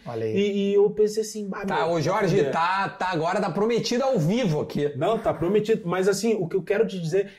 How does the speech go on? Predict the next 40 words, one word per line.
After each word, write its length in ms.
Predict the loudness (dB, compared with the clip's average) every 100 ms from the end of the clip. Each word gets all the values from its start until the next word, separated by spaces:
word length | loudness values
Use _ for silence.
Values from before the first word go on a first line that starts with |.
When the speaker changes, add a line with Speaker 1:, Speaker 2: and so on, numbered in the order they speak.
| -10
Speaker 2:
é 100 | -2
que 80 |
eu 60 | -2
fiz 240 | 0 0
isso 180 | 2 -2
com 80 | -4
uma 100 | 0
galera. 640 | 2 4 4 4 0 -4 _ _ _ _ _
Eu 80 | -4
só 160 | -2
te 140 | -2 -4
usei 180 | -4 -2
um 80 |
exemplo. 560 | -2 0 -2 -2 -10 -16 _
Speaker 1:
Não, 460 | -4 -2 0 -2 2
Speaker 2:
E 200 | 2 2
tem 180 | 2 2
uma 100 | 2
Speaker 1:
lindo. 80 | 2
Speaker 2:
galera 300 | 2 2 0
que 140 | -2
foi 200 | 0 0
coisa 300 | 4 4 4
que 80 | 0
a 20 |
pessoa 320 | 0 0 2 2
realmente 340 | 2 0 -2
me 140 | -2
fez. 340 | 0 2 2 4
Eu, 220 | 0 0 -12 _
tipo 140 | -12
assim, 160 | -10 -10
meu, 120 | -10
"Bah, 220 | -10 -12
meu, 220 | -14 -18 -20 _ _
vamos 160 | -8 -2
zerar 180 | 0 0
aquilo." 460 | -4 -6 -6 -8 -14 _ _ _ _ _ _ _ _ _
Sabe, 260 | -12 -10 -6
vamos, 560 | -6 -6 -6 -6 -8